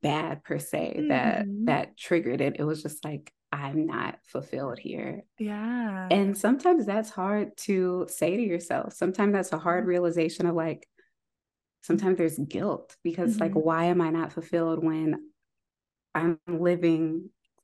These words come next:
Speaker 1: what seems to be, like, a good life? Like, I
Speaker 2: Mm-hmm.
Speaker 1: just had a child. I get to stay home with them all day. I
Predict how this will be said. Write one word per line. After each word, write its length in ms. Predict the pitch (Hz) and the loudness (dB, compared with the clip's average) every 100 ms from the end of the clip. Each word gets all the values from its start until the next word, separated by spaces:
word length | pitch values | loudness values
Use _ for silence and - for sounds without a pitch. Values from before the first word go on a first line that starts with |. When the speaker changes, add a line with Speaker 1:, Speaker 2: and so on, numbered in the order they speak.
| _ - - _ - | _ -14 -14 _ -6
Speaker 1:
what 260 | 180 - | 0 0
seems 260 | - 180 180 | 2 2 2
to 120 | - | -2
be, 140 | 170 175 | 0 0
like, 160 | 170 | 0
a 100 | 175 | -2
good 240 | 151 170 185 | 0 0 2
life? 300 | 233 170 170 | 0 0 0
Like, 260 | 139 151 | -4 -2
I 120 | 156 160 | 0 2
Speaker 2:
Mm-hmm. 240 | 160 220 | 0 0
Speaker 1:
just 220 | 233 156 | -2 -2
had 160 | 160 151 | -6 -8
a 40 | |
child. 560 | 151 185 185 190 196 196 - - _ - | -4 0 2 0 -2 -6 -18 -20 _ 0
I 80 | 165 | 2
get 160 | 165 | 2
to 60 | 165 | 0
stay 240 | - 120 | -4 -4
home 260 | 156 190 202 | 2 2 2
with 180 | 208 208 | 0 -2
them 200 | 196 190 | -2 0
all 160 | 190 | 0
day. 520 | 190 180 180 180 180 - | -2 -2 -2 -2 -2 -2
I 800 | - 160 165 165 170 170 180 | -2 -2 0 0 2 2 0